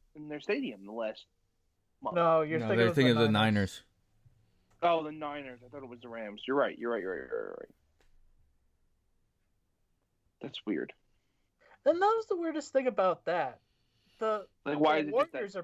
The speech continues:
Speaker 2: playing with
Speaker 1: district?
Speaker 2: no problem.
Speaker 3: Well, they also announced, uh, yesterday that, uh, I think it's President's Day, the San Jose Sharks are going back to their home,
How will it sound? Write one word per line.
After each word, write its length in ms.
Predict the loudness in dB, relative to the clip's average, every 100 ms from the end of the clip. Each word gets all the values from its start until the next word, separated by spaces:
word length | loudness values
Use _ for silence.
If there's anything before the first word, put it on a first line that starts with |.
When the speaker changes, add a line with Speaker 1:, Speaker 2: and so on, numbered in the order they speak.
| -10
Speaker 2:
playing 220 | -6 -6
with 140 | -6 -10
Speaker 1:
district? 140 | -6
Speaker 2:
no 140 | -6 -6 -4
problem. 440 | -2 -2 -4 -12 -16 _ _ _ _ _ _ _ _ -2
Speaker 3:
Well, 180 | 4 6
they 200 | 8 6
also 340 | 6 2 0 0
announced, 640 | 0 0 -2 -4 -10 -8
uh, 260 | -4 -2 -2
yesterday 800 | -4 -8 -10 -14 -12 -10 -10 -12 -16 _ _ _ _
that, 440 | -8 -4 -4 -6 -12 -14
uh, 60 | -8 -6 -4 -4 -6
I 100 | -8 -6
think 140 | -4
it's 140 | -4 -6
President's 640 | -6 -4 -2 -2 -4 -6
Day, 220 | -2 0
the 300 | 0 0 -2 -4 -18
San 240 | -6 -2
Jose 400 | 0 0 0 -2 -4
Sharks 420 | -4 -6 -6 -8
are 40 |
going 280 | -4 -4 -4
back 240 | -6 -8
to 100 | -10
their 200 | -10 -10
home, 260 | -10 -12 -16